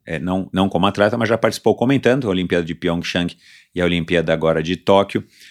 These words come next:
a convite da, do Sport T V, da Rede Globo, justamente porque é uma mulher muito, é, entendida, uma mulher que estudou a modalidade, uma mulher que foi a fundo pra poder conhecer e, claro, praticar uma modalidade pouquíssimo difundida no Brasil,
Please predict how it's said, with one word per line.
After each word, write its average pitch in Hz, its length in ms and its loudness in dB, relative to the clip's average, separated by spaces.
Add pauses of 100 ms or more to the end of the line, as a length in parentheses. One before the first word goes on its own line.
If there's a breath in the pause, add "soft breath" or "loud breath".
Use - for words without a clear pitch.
(120)
a - 80 0
convite 90 720 -2
da, 80 640 -2
do 78 120 -6
Sport - 340 -4
T 98 100 0
V, 98 180 2
da 92 120 0
Rede 80 220 -2
Globo, 98 340 2
justamente 98 480 -2
porque - 260 -4
é 98 60 2
uma 95 160 0
mulher 90 380 -2
muito, 92 680 -2 (280)
é, 76 520 -10
entendida, 98 540 0
uma 87 120 -2
mulher 87 220 0
que - 120 -12
estudou 107 520 0 (380 soft breath)
a 78 100 -8
modalidade, 82 640 0
uma 82 100 -4
mulher 82 240 -2
que - 120 -8
foi 82 280 -4
a 82 60 -2
fundo 90 400 -4
pra - 160 -6
poder 80 260 -6
conhecer 82 500 -4
e, 82 80 -2
claro, 82 340 0
praticar - 480 0
uma 92 140 -2
modalidade 82 560 0
pouquíssimo 101 640 -2
difundida 85 520 -4
no 82 120 -2
Brasil, 107 380 2